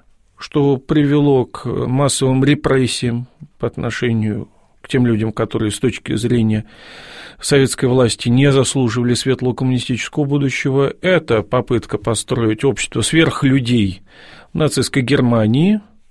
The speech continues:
и там тоже много кто не заслуживал того, чтобы в ницшанском смысле вот стать сверхлюдьми.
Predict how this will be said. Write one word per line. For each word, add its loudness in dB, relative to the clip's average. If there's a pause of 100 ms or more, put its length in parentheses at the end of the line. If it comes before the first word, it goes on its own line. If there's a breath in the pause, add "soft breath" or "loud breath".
(600 soft breath)
и -4
там -2
тоже 2
много 2
кто -2
не 4
заслуживал 2
того, 2
чтобы -2
в -14
ницшанском 0
смысле -4
вот -6
стать -4
сверхлюдьми. 0